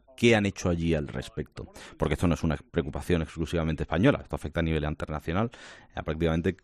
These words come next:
cualquier país que tenga, pues, un acceso digital, eh, sencillo para, para los niños, ¿no? Esa puerta de entrada. En el Reino Unido, la Only Safety Act, tengo entendido que se llama así en inglés, es la Ley de Seguridad Online,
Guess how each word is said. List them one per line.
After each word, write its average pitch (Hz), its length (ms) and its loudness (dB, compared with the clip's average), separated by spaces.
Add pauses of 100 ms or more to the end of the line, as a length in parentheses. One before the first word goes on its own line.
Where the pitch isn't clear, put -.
cualquier 80 300 -2
país 85 200 2
que 85 120 -4
tenga, 80 480 0
pues, - 260 -14
un 67 80 -10
acceso 73 540 -4
digital, 76 720 -2
eh, 71 260 -6 (520)
sencillo 95 420 4
para, 65 380 -2
para 69 260 -4
los 65 160 -8
niños, 71 260 -2
¿no? 104 140 -4
Esa 76 140 -8
puerta 69 240 -8
de 64 40 -6
entrada. 67 260 -4
En 98 80 4
el 92 60 4
Reino 113 220 6
Unido, 151 340 6 (180)
la 92 340 4 (100)
Only 117 240 6
Safety 117 420 2
Act, 127 320 4
tengo 95 140 -2
entendido 98 260 4
que 92 80 4
se 107 80 6
llama 92 400 6
así 87 260 -2
en 92 100 2
inglés, 101 260 2
es 90 100 -2
la 85 100 4
Ley 95 140 6
de 87 80 2
Seguridad 87 300 2
Online, 98 300 2